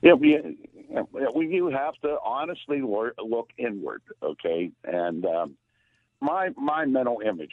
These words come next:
for myself, uh, being honest with myself, who I am,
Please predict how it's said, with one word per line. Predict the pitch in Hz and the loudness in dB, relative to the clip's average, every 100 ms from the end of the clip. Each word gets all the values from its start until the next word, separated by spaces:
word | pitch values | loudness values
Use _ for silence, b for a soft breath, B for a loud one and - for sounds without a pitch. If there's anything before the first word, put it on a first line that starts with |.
| - | -8
for | 87 | -4
myself, | 82 73 - - - _ 78 | -2 -2 -4 -4 -6 _ -4
uh, | 71 - | -4 0
being | 98 98 95 - | 0 0 -2 -2
honest | 104 107 107 101 - | -2 0 0 -2 -2
with | 90 - | -4 -2
myself, | 85 - 80 76 - _ _ _ _ _ _ _ _ | -4 -2 0 0 -4 _ _ _ _ _ _ _ _
who | 127 123 | 2 4
I | 107 | 2
am, | 95 85 80 78 | 0 0 0 -2